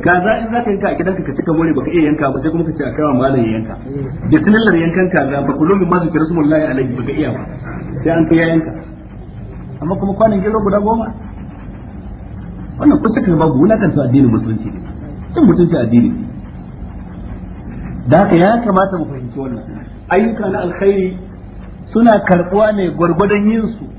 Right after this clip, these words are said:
a lokacin da suka dace kuma a wurin da suka dace. Kar ka kalli gina masallaci kaɗai da falalarsa. Idan za ka gina sai ka kalli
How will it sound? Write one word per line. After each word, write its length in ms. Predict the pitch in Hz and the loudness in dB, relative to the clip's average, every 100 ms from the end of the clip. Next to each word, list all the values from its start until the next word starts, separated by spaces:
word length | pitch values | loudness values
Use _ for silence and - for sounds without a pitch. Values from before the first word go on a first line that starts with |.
| - | -4
a 80 | 143 | -2
lokacin 460 | 160 190 175 180 160 | 2 0 -2 -4 -4
da 60 | 180 | -4
suka 160 | 165 | -2
dace 400 | 151 185 185 170 160 | 2 2 2 -2 0
kuma 160 | 180 208 | 2 2
a 100 | 131 | 4
wurin 220 | 165 170 | 4 4
da 100 | 135 | 2
suka 160 | 120 - | -4 -4
dace. 240 | 120 - - - - 139 - - - - - - - 151 156 - - - - - - - - | -4 -6 -12 -14 -12 -12 -12 -14 -14 -16 -16 -16 -14 -14 -14 -12 -12 -14 -14 -14 -14 -14 0
Kar 120 | 254 | 4
ka 80 | - | 4
kalli 200 | 220 202 202 | 4 4 4
gina 140 | 208 | 4
masallaci 520 | 170 170 165 165 170 | 4 4 4 2 0
kaɗai 260 | 170 185 180 | -4 0 0
da 60 | 151 | 0
falalarsa. 420 | 143 143 143 - - - - - - - - - - - - - - - - | -2 -2 -2 -4 -10 -12 -16 -16 -16 -16 -16 -16 -16 -16 -16 -16 -16 -12 -4
Idan 320 | 143 165 180 | 2 6 6
za 80 | 202 | 4
ka 80 | 190 | 4
gina 240 | 160 190 175 - - | 2 2 2 -2 -4
sai 120 | - 190 | 2 2
ka 80 | |
kalli 500 | 175 151 143 151 - | 2 0 0 0 -2